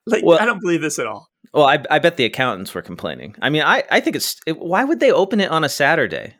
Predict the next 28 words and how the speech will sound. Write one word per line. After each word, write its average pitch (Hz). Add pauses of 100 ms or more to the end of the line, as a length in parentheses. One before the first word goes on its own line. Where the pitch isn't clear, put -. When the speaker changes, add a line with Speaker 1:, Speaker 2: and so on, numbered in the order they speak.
Speaker 2:
That 151
just 190
makes 208
no 175
sense 185
at 143
all, -
right? 107 (100)
Like, 120
why, 131
Speaker 1:
It's 170
Speaker 2:
why 127
Speaker 1:
good 147
to 262
Speaker 2:
not 214
do 196
Speaker 1:
launch 190
stuff 247
on 160
Saturdays 123
because 147
then 190 (260)
you 165
can 151
ease 175
into 175
the 135
week 156